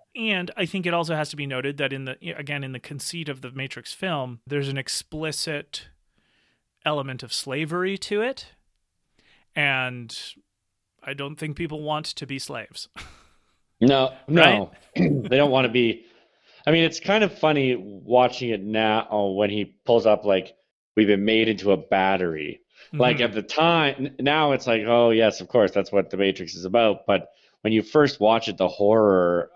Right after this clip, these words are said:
Speaker 2: of that idea, I think, really made people think. Like,
Speaker 1: Mm-hmm.
Speaker 2: people were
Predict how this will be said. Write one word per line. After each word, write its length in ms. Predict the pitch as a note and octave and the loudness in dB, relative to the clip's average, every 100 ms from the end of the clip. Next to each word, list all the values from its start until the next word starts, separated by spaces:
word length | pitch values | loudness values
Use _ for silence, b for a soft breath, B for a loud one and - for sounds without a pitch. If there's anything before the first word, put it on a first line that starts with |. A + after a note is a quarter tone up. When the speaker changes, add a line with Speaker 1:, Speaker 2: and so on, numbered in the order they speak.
| - | -2
Speaker 2:
of 220 | G2 F#2 F2 | 2 2 2
that 260 | F#2 F2+ | 2 2
idea, 840 | F2+ F2+ E2 G#2 A2 G#2 F2 E2 E2 | 2 0 -2 0 4 4 4 2 0
I 100 | F#2 | 0
think, 280 | G#2 F#2+ - - | 0 -4 -6 -8
really 640 | G2 G#2 G2+ F#2+ D2 D#2 - _ _ _ _ _ _ _ _ _ _ _ _ _ _ _ _ | 2 4 6 2 -2 -10 -14 _ _ _ _ _ _ _ _ _ _ _ _ _ _ _ _
made 460 | G2+ A2+ A#2+ A#2 - | 4 6 6 2 0
people 320 | A#2+ - F#2 | 0 2 0
think. 420 | - G#2+ G2 - - _ _ _ _ - | 0 0 0 -2 -16 _ _ _ _ -2
Like, 140 | F#2 | 0
Speaker 1:
Mm-hmm. 80 | D3+ | 2
Speaker 2:
people 320 | A3 D#3 A2 | 2 4 4
were 640 | G2+ G2+ F#2+ F#2 F2+ E2 | 6 6 6 6 4 0